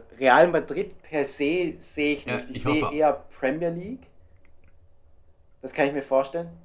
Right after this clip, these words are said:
Speaker 2: Mhm, war er
Speaker 1: War
Speaker 2: schon.
Speaker 1: schon, aber für mich
Speaker 2: Nee, weil der Premier League kann er aber nur verkacken, weil da war auf seinem Peak,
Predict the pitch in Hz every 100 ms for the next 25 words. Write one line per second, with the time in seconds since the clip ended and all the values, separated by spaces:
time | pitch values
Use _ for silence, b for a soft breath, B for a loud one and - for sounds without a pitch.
0 | - - 107 98 92 98 98 127 156 -
1 | 143 - B B B _ _ - 151 160
2 | - - - - _ _ _ 113 117 110
3 | 117 - - - - - - - - -
4 | 127 139 139 - 135 135 123 123 127 123
5 | 123 127 123 110 104 104 110 117 - -
6 | - - 110 107 - 143 139 -